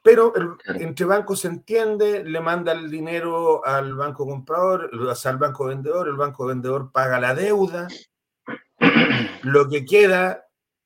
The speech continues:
Speaker 1: eh, como te decía, puede pagar tarjetas de consumo o puede que no, si el perfil del inversionista le permite seguir manteniendo sus productos con su ingreso,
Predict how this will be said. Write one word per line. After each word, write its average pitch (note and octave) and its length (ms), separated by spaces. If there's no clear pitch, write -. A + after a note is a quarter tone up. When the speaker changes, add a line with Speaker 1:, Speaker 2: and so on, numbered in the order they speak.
Speaker 1:
eh, A2+ 380
como A#2+ 180
te A#2 80
decía, A2+ 200
puede G2+ 180
pagar G2+ 240
tarjetas A2 400
de A2+ 60
consumo C#3 500
o B2+ 140
puede C3 280
que B2 120
no, D3 160
si C#3+ 160
el B2 320
perfil C3+ 420
del C3 220
inversionista B2+ 640
le B2 240
permite C3+ 560
seguir D3+ 300
manteniendo C#3 520
sus C3+ 180
productos C3+ 480
con B2 140
su C3 120
ingreso, G#3 460